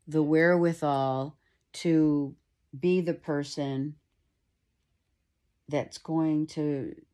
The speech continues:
to change, transform things, alchemy, right? You, the creation of life is through the alchemy of change,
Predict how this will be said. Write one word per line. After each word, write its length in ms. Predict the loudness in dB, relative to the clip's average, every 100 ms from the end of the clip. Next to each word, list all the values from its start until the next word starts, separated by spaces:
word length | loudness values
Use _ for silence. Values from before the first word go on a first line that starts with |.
| -12
to 160 | -10
change, 880 | -8 -2 2 4 4 2 -2 -6 -12 _ _ _ _ _ _ _ _
transform 800 | 0 2 2 0 2 4 4 2
things, 580 | 0 -4 -4 -8 -12 -4 2
alchemy, 720 | 2 2 -2 -6 -6 -10 -16 _ _
right? 300 | -4 -4 -6 -16 _ _ _ _ _ _ _ _ _ _ _ _ _ _ _ _ _ _ _ _ _
You, 140 | -8 -8 _ _ -6
the 260 | -2 -2 -2 -10
creation 760 | -2 2 2 2 0 0 2
of 220 | 2 0
life 420 | 0 2 2 0 -6
is 400 | -4 -4 -6 -16 _ _ _ _ _ _ _
through 340 | -6 0 2 2
the 240 | 0 0 4
alchemy 640 | 4 4 0 0 0 -2
of 400 | -4 -4 -6 -10 -12
change, 840 | -2 2 2 0 -8 -16 -20 -20